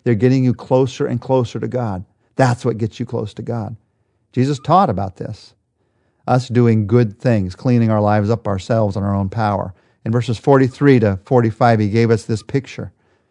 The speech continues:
When an evil spirit comes out of a man, it goes through arid places seeking rest and does not find it.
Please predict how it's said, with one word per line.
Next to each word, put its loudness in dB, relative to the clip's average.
When 6
an 6
evil 6
spirit 4
comes 2
out 6
of 4
a 4
man, 4
it -4
goes 2
through 0
arid 4
places 2
seeking -2
rest 0
and -4
does -2
not -2
find -6
it. -18